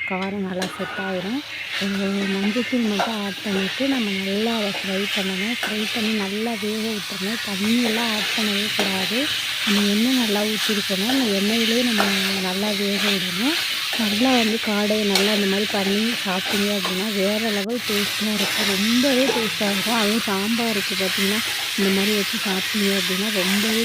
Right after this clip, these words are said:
டேஸ்ட்டாக இருக்கும். இது வந்து காடை மட்டும் இல்லாமல், சிக்கனையும் எடுத்து நீங்கள் இந்த மாதிரி செஞ்சு சாப்பிட்டாலும் ரொம்பவே அருமையாக டேஸ்ட்டாக இருக்குங்க. இது வந்து மசாலா போடக்கூடாது, வேறு எந்த ஒரு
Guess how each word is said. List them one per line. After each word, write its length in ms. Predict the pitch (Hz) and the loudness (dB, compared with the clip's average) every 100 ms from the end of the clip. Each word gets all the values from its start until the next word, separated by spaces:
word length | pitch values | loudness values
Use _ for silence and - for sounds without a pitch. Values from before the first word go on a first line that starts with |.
| - | 0
டேஸ்ட்டாக 440 | 196 190 - 185 | 0 0 -2 -2
இருக்கும். 300 | 185 - 220 285 - - - | -2 0 0 0 -2 -2 0
இது 80 | 220 214 | 0 0
வந்து 160 | 214 247 226 | 2 0 0
காடை 280 | 214 220 233 | 0 2 2
மட்டும் 240 | 220 196 233 | 0 0 0
இல்லாமல், 340 | 208 196 233 - | 2 0 -2 -2
சிக்கனையும் 560 | 220 - 262 254 254 220 | -4 0 2 4 4 2
எடுத்து 280 | 196 - 226 | 0 0 0
நீங்கள் 180 | 208 190 | 2 2
இந்த 100 | 185 | 0
மாதிரி 160 | 196 214 | 0 0
செஞ்சு 240 | 208 196 190 208 | 0 0 0 -2
சாப்பிட்டாலும் 520 | 190 - 202 240 269 | -4 -2 0 2 4
ரொம்பவே 400 | 202 202 214 233 226 | 4 4 2 0 0
அருமையாக 440 | 196 202 208 214 208 | 0 0 -2 -2 -2
டேஸ்ட்டாக 440 | 196 190 - 202 202 | -2 -2 -4 -2 -2
இருக்குங்க. 400 | 226 196 175 180 - - - - - - - - - - - | -2 -2 -2 -4 -6 -8 -6 -6 -6 -8 -8 -8 -8 -8 -2
இது 80 | 196 208 | 2 4
வந்து 160 | 208 208 | 4 4
மசாலா 400 | 170 - 220 240 226 | 0 0 0 0 0
போடக்கூடாது, 580 | 196 175 - 180 180 185 190 185 | 0 0 -2 -2 -2 -2 -2 -2
வேறு 200 | 185 185 | 0 0
எந்த 220 | 185 214 240 | 2 2 4
ஒரு 100 | 226 | 2